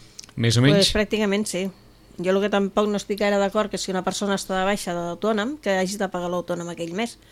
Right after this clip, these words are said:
Speaker 2: perquè resulta que si estàs cobrant l'autònom i has de pagar la quota,
Speaker 1: Mm.
Speaker 2: no sé, si has de passar aquell mes amb aquella quota, doncs no sé, una mica de,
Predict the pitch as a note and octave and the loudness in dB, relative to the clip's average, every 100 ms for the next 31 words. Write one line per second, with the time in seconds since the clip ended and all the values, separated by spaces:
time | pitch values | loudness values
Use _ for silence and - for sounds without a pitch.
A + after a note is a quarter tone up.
0 | - - F3+ F3+ F3+ F#3+ F3+ G#3+ G3+ F3 | -18 -10 -4 -2 -2 -2 0 -2 -2 -8
1 | E3+ G3 F#3 F3+ - - - - - G#3+ | -8 -6 -6 -6 -10 -18 -16 -12 -6 -4
2 | A3 G#3+ A3+ A3+ A3 C4+ A#3+ D#3+ - - | -2 2 4 4 4 2 2 -4 -12 -6
3 | A3 G#3 G3+ F#3+ F#3 G3+ A#3+ - F#3 F3 | 0 2 2 0 0 2 2 0 -6 -2
4 | A3 A#3 E4 - _ _ - _ _ _ | -2 0 -4 -6 _ _ -20 _ _ _
5 | - G#2 - - - G#3+ G#3 G3+ A3+ - | -12 -10 -12 -16 -6 -4 -2 -4 -6 -12
6 | _ _ - - G3+ G3 G3+ G3 G3+ G#3+ | _ _ -8 -2 -2 -2 -2 -4 -4 -4
7 | G3+ G#3 G#3 G#3+ B3 F#3 - - - - | -4 -4 -4 -2 -2 -2 -14 -20 -18 -10
8 | F#3 F#3 G#3+ G#3+ G#3 A3+ G#3 A#3+ B3 G#3+ | -6 -4 -2 0 0 0 -2 -2 -4 -4
9 | G#3 G#3 A3 G#3 G3 F#3+ F#3 F#3 F3+ F3+ | -4 -4 -4 -4 -4 -4 -4 -4 -6 -12